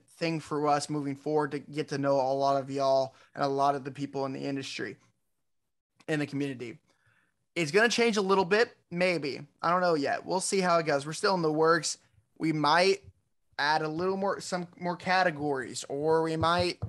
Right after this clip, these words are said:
do some, couple of things differently. But I think how we'll do it still is we're gonna do semifinalists that will come out probably next week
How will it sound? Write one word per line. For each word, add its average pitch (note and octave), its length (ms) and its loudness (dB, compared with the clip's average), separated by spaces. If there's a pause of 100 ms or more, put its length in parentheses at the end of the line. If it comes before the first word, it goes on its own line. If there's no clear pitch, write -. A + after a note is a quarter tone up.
(340)
do F#3 220 -2
some, F3+ 460 -2
couple E3+ 260 -6
of D3 80 -12
things E3+ 260 -6
differently. C#3+ 680 -6 (480)
But F3+ 340 4 (260)
I D#3 120 0
think G3+ 260 -4
how G#3+ 140 2
we'll G3+ 220 6
do E3 180 0
it E3 120 0
still D#3+ 380 2
is C#3+ 140 -2
we're C#3+ 160 -6
gonna C#3 140 -6
do C#3 180 -6
semifinalists E3+ 840 0
that D3 140 0
will D3+ 120 -4
come D#3+ 200 -4
out D#3 180 2
probably D3+ 280 -2
next D3 460 -6
week G#3 280 -8